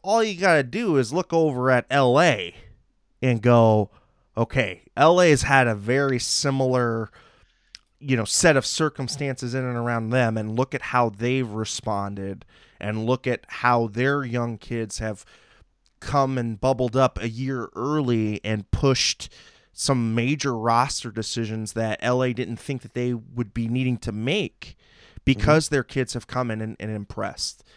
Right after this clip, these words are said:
Speaker 1: and, and because the way that that team has worked. So for every, for every Sharks apologist, I put up L A and say, "Okay, yeah, the Sharks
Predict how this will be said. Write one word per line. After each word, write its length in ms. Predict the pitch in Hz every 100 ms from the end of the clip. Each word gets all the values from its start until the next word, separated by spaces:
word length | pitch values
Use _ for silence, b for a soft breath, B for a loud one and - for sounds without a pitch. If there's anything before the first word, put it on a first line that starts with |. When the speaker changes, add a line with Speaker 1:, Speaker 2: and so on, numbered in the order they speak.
| b
Speaker 1:
and, 180 | - 120
and 160 | 117 117
because 640 | 123 - 147 156 151 -
the 120 | 127
way 220 | 117 123
that 160 | 113 107
that 220 | 113 -
team 240 | - 123 107
has 160 | 104
worked. 580 | 101 104 - _ - - B B B B
So 480 | - 135 131 127 - b b _ _ -
for 260 | - 139 143
every, 800 | 170 175 185 190 170 160 151 - _ _ _ _ _ - - _ _
for 240 | - 147
every 360 | 123 151 160 156
Sharks 460 | - - 151 - -
apologist, 960 | - - 147 143 127 127 120 - - -
I 240 | 113 123 117 -
put 260 | - 139
up 160 | 123 -
L 240 | 110 120
A 140 | 123 117
and 140 | 110
say, 200 | - 110
"Okay, 360 | 110 - 113 101 B B B B B B _ _
yeah, 320 | 117 120 139 202 _ _ _ _ _ -
the 80 | 147
Sharks 520 | - 147 156 -